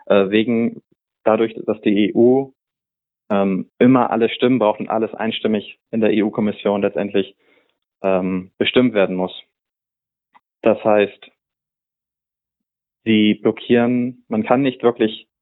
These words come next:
sich als E U gegen sie aufstellen, weil wir,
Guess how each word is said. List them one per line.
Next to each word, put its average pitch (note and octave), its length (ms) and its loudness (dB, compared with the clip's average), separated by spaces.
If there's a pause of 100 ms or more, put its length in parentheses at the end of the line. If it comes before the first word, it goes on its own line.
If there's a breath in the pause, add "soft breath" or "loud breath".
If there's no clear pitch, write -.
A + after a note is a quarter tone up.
(1080)
sich - 240 -2 (120)
als - 380 -2
E G2+ 120 2
U C#3+ 180 4
gegen A2+ 200 2
sie A2 100 0
aufstellen, A#2 640 0
weil A2 280 2
wir, A2 300 -2